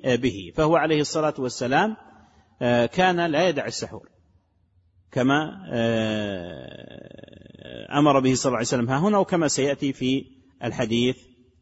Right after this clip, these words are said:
الآتي. كذلك أيضا تظهر هذه البركة في مخالفة أهل الكتاب، وقد شرع لنا أن نخالفهم فيما كان من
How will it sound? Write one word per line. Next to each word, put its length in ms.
الآتي. 420
كذلك 400
أيضا 480
تظهر 460
هذه 520
البركة 520
في 240
مخالفة 640
أهل 200
الكتاب، 380
وقد 840
شرع 380
لنا 440
أن 80
نخالفهم 640
فيما 240
كان 400
من 320